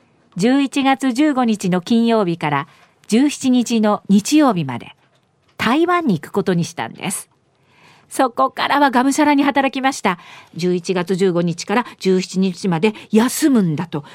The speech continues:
その思いは僕に力を与えてくれたんです。そんなある日。おい、ヒロシ。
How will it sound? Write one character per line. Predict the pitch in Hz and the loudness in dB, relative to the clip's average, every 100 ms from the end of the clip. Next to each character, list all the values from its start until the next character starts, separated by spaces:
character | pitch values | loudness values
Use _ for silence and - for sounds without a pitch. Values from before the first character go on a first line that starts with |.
| - | -4
そ | 302 | 0
の | 302 349 | 2 2
思 | 359 349 | 4 2
い | |
は | 202 | 4
僕 | 320 392 | 2 2
に | 294 | 0
力 | - - 359 370 277 | -2 0 4 6 4
を | |
与 | 185 240 | 2 0
え | 233 | -2
て | 240 | -2
く | 247 | -2
れ | 240 | 0
た | 247 220 | 0 0
ん | |
で | 151 | -2
す。 | 170 - _ _ _ _ _ _ _ _ _ _ _ _ _ | -6 -10 _ _ _ _ _ _ _ _ _ _ _ _ _
そ | - 208 | 0 2
ん | 277 | 4
な | 254 220 | 2 2
あ | 165 | -2
る | 135 | -6
日。 | - - _ _ _ _ _ _ _ _ _ _ _ _ _ _ | -20 -20 _ _ _ _ _ _ _ _ _ _ _ _ _ _
お | 156 170 | 0 0
い、 | 175 | 0
ヒ | 143 240 | 0 2
ロ | 226 | 2
シ。 | - 175 135 | 0 -4 -6